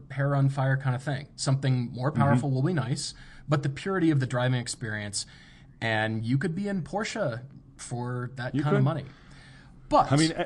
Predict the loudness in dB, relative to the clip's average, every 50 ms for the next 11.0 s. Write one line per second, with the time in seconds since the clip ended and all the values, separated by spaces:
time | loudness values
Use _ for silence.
0 | -4 2 2 6 8 8 8 8 6 6 6 4 4 6 6 6 6 8 6 6
1 | 6 4 4 4 2 4 4 6 4 4 2 2 4 4 4 4 2 0 -2 -4
2 | 0 2 2 2 4 4 4 4 2 0 0 2 2 2 2 2 0 -2 -2 -4
3 | -4 -4 -4 -4 -4 -2 0 2 4 4 2 0 -2 -2 -4 -4 -4 -8 -18 -20
4 | -20 -20 -20 -20 -20 -14 -12 0 2 4 4 4 4 4 4 6 6 6 6 6
5 | 6 6 6 6 6 6 6 6 6 6 6 6 6 4 4 2 2 2 2 0
6 | 2 2 2 2 0 -4 -8 -10 -8 0 0 0 2 2 0 2 2 2 2 4
7 | 4 2 4 4 4 4 4 4 4 2 2 2 2 2 2 0 0 2 2 2
8 | 2 2 0 0 -2 -2 -2 -4 -6 -6 -8 -10 -8 -8 -10 -10 -10 -12 -12 -8
9 | -6 -6 -4 -4 -6 -6 -10 -10 -8 -4 0 0 0 0 0 -2 -2 -2 -4 -4
10 | -4 -6 -8 -8 -10 -12 -10 -8 -8 -6 -6 -6 -6 -6 -6 -6 -6 -6 -6 -8